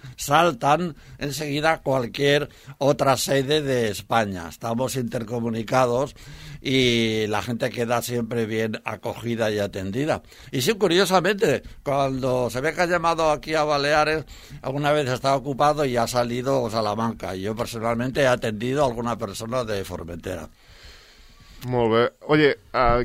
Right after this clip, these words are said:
Speaker 2: ¿qué es, am, necesario para una persona que responde al teléfono de la esperanza?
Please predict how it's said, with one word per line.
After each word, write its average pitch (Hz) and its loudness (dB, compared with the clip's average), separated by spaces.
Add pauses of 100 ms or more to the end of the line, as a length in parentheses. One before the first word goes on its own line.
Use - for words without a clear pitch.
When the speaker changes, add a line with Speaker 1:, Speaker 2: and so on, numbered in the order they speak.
(140)
Speaker 2:
¿qué 180 8
es, - -2
am, 113 4
necesario 123 4 (120)
para 95 4
una 113 2
persona 110 0
que 113 0
responde 123 2
al 104 4
teléfono 101 2
de 98 -2
la 104 4
esperanza? 98 4